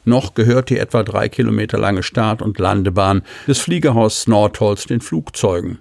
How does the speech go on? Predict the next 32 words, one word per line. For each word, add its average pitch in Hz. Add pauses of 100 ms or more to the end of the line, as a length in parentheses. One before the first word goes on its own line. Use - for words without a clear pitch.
(100)
Doch 131
am 139
Sonntag 147 (320)
legen 127
die -
Piloten 98
eine 98
Pause 104
ein. 87 (120)
Dann 120 (320)
wird 120
das -
Gelände 107
der 98
Marineflieger 101
zu -
einer 107
großen 113
Radrennstrecke. 90 (420)
Die 113
Planungen 131
für -
die 101
Veranstaltung 120 (120)
Gegen 107
den 95
Wind 123 (220)
in 101
Nordholz 104
laufen 98
schon 104
lange. 101